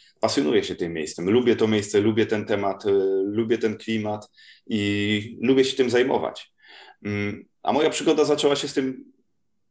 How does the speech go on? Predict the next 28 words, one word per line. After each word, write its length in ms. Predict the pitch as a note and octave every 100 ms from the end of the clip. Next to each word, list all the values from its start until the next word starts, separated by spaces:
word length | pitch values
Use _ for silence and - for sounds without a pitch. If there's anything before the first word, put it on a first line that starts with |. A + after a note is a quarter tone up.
| _
bardzo 280 | A#2+ C3 C#3
niepozornie. 680 | B2+ B2+ C3 B2 E2 D2+ - _ - _ -
Po 80 |
prostu 640 | - C3 C3 B2+ B2 A#2+ - - - - _ _ _ _ _ - -
zawsze 340 | A2 C3 - A#2+
mnie 120 | A2+
interesowało 520 | A2 A2 A2 A2+ A2
to, 120 | A#2
co 160 | A2+ A2+
nie 120 | A2
interesowało 640 | G2+ A2 G#2+ A2+ G#2 G2+ G2
innych, 520 | A2 G#2 G2 G2 -
e, 200 | G2 F#2+
a 60 | -
temat 320 | A2+ A2 G#2+
Czarnobyla, 520 | A2 A2 G#2 G#2+ G#2
no, 160 | G#2 F#2+
był 160 | G2+
tutaj 360 | G2 F#2+ G2 F#2+
taką 340 | F#2+ - F#2
jakby, 560 | F#2 F2 F2 F#2+ F#2 E2 F2 F2 _ F2+ F#2+
e, 40 |
rodzynką, 540 | A2 A2+ A#2 G#2 F2+ F2 - - - - _ F#2
mm, 220 | F#2+ F2+
e, 520 | F2 F2 F2 F2 F2
na 180 | F2+ F2+
torcie, 480 | G2+ F#2 - F2+ E2+
gdzie, 520 | F2 F2+ F2 E2+